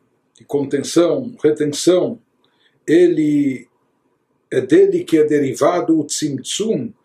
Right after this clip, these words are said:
o ocultamento, o encobrimento da luz infinita, é ele que impede que essa luz infinita se manifeste de forma revelada,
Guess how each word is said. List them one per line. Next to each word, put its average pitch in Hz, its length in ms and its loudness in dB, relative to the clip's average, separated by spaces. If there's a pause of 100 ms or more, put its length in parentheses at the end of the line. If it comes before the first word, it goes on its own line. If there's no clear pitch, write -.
(500)
o 131 100 4
ocultamento, 151 960 -2
o 143 60 0
encobrimento 139 1200 -2 (240)
da 123 180 0
luz 165 420 0
infinita, 151 680 -2
é 156 320 4
ele 170 220 2
que - 200 -10
impede 147 680 -2
que - 180 0
essa 151 360 2
luz 147 360 0
infinita 156 720 -2 (260)
se 143 200 -8
manifeste 135 880 -2 (320)
de 120 80 -16
forma 160 500 0
revelada, 147 1040 0